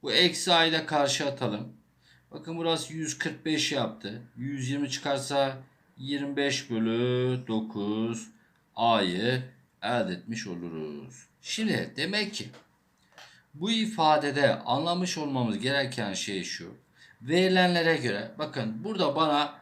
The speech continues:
böyle bir ifade vermiş. Demek ki burada kökler toplamını kullanmam gerekiyor. Daha sonra şöyle bir ifadeye denklem karşımıza çıkıyor. Burada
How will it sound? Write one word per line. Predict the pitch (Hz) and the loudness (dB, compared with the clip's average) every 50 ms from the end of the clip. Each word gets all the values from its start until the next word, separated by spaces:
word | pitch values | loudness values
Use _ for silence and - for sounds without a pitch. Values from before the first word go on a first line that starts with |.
| - - _ - | -20 -20 _ -16
böyle | - 143 170 185 190 185 180 175 165 | -8 -4 0 2 4 4 4 4 2
bir | 170 | 0
ifade | 160 151 131 - 147 135 139 139 143 143 139 | -6 -6 -2 2 2 4 4 4 2 2 2
vermiş. | 127 117 117 127 147 151 - - - - _ _ - | 2 2 0 0 -2 -4 -6 -8 -12 -20 _ _ -6
Demek | 123 131 160 185 196 196 196 | -4 -2 0 2 0 0 -2
ki | - - 135 135 131 | -6 -10 -8 -4 0
burada | 156 180 190 180 175 165 165 160 151 - - - _ _ - | 4 8 8 8 10 8 8 6 4 2 -4 -14 _ _ -6
kökler | - 165 160 156 156 - 156 170 185 190 190 185 180 - | -2 -2 0 -2 -2 2 6 8 10 10 8 8 4 0
toplamını | 160 160 160 156 - - 156 151 151 147 156 170 180 180 180 | -2 -4 -4 -4 -4 -2 0 0 0 2 0 -2 -2 -2 -2
kullanmam | - 156 147 143 139 131 123 120 113 104 104 101 | -4 -2 0 0 0 2 2 2 2 0 0 0
gerekiyor. | 95 92 90 90 87 87 - - 101 87 - - _ _ _ _ _ - | 0 0 -2 -2 -2 -6 -8 -8 -8 -8 -8 -10 _ _ _ _ _ -2
Daha | 175 196 214 214 196 | 4 4 6 6 4
sonra | - - 160 143 143 147 143 - - _ _ - | 2 0 -2 -2 -2 -4 -6 -8 -14 _ _ -16
şöyle | - - 190 196 196 185 185 180 180 | -10 -4 -2 0 2 4 4 2 2
bir | 185 190 | 0 -2
ifadeye | 190 185 - - - 151 151 151 143 143 139 135 139 139 139 - - | -4 -4 -4 -2 0 2 2 2 2 2 2 2 2 2 0 -4 -4
denklem | 135 135 135 127 131 135 135 139 135 131 | -4 -2 -2 -4 -4 -4 -4 -4 -4 -4
karşımıza | 143 147 143 135 - - 147 156 156 | -4 -2 -2 -2 -4 -4 -6 -6 -6
çıkıyor. | 151 - - - 175 165 165 165 - - - - _ _ - | -6 -6 -6 -4 -4 -4 -4 -6 -8 -16 -20 -20 _ _ -6
Burada | 180 196 185 180 160 160 156 151 151 | -4 -2 2 4 6 6 6 6 4